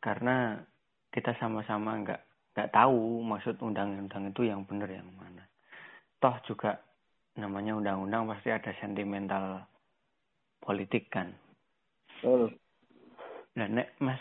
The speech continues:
Speaker 1: Joni sendiri menyikapi keadaan seperti ini sebagai seorang alumni yang dulu kurasa juga cukup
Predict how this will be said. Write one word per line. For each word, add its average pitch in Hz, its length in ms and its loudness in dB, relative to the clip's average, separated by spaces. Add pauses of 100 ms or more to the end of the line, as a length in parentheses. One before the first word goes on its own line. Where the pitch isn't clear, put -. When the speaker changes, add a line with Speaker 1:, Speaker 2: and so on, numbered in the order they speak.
Speaker 1:
Joni 113 320 2
sendiri 98 560 -2 (800)
menyikapi 117 960 2 (320)
keadaan 117 720 2
seperti 117 440 -2
ini 139 160 0
sebagai 95 800 -2
seorang 113 400 2
alumni 104 600 0 (760)
yang 104 200 -4
dulu 107 320 0
kurasa 110 440 0
juga 104 280 -4
cukup 101 360 -4